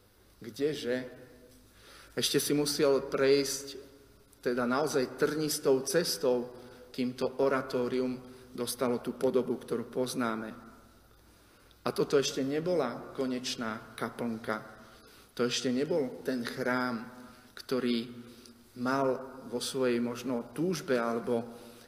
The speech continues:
predstave, ktorý sa mu potom neskôr aj sníval. A tu v tomto jeho spomínaní vidíme aj ďalšiu dôležitú vec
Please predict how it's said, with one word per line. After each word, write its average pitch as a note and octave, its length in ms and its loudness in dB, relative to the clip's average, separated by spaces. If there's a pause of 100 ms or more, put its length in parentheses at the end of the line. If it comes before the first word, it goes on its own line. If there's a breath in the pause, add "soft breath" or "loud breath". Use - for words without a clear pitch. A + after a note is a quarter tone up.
(340 loud breath)
predstave, C3+ 640 2 (720)
ktorý B2 220 -2
sa C3 180 -2
mu B2 160 0
potom B2+ 320 -4
neskôr C3+ 460 0
aj A#2 100 0 (160)
sníval. C3 480 -2 (2250 soft breath)
A C#3 100 8 (460)
tu D#4 320 4
v - 160 -6
tomto G3 480 8
jeho F3 320 6
spomínaní E3+ 960 2 (380 loud breath)
vidíme A3 340 2
aj D3+ 320 0
ďalšiu A3+ 320 -2
dôležitú D3+ 560 0
vec B2+ 160 -2